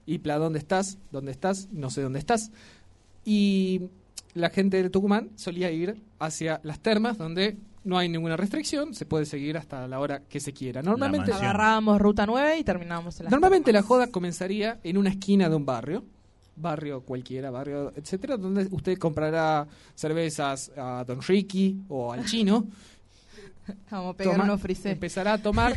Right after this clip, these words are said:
Speaker 3: <laughs>
Speaker 1: Si usted no es de las termas y no conoce una esquina, no conoce a alguien que, que maneje una esquina,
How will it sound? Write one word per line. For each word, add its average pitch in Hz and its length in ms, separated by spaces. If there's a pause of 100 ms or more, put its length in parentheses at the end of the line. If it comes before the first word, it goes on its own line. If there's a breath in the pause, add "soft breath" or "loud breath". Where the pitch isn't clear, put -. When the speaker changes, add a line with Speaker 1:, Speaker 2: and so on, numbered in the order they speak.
(120)
Speaker 3:
<laughs> 202 100
Speaker 1:
Si - 140
usted 233 240
no 220 120
es 220 180
de 170 240
las 147 160
termas 202 320
y 156 40
no 165 160
conoce 165 320
una 151 120
esquina, 202 320
no 156 100
conoce 160 280
a 165 40
alguien 160 160
que, 131 240
que 139 120
maneje 151 420
una 147 160
esquina, 202 440